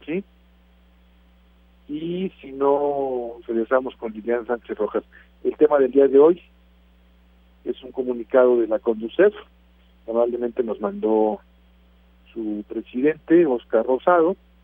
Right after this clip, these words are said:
donde habla de los hábitos de las personas con las tarjetas de débito y de crédito. Así que, pues es muy importante que tomemos en cuenta nosotros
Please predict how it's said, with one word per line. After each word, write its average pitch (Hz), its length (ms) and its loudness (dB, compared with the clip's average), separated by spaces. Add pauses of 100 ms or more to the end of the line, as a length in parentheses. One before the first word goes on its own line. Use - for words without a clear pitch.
(600)
donde 123 320 -2
habla 127 240 2
de 123 120 2
los 110 200 -6
hábitos 117 520 0 (120)
de 101 680 -10 (280)
las - 140 -18
personas 113 600 -6
con 107 120 -10
las 95 80 -10
tarjetas 104 480 -10
de 98 100 -6
débito 107 520 -6
y 196 100 -10
de 190 160 -10
crédito. 196 560 -6 (1040)
Así 117 280 -12
que, 113 200 -6 (1400)
pues 117 160 -4
es 123 100 2
muy 131 140 -6
importante 127 640 -4
que 110 640 -6
tomemos 117 400 -8
en 117 80 -8
cuenta 120 460 -8
nosotros 117 560 -2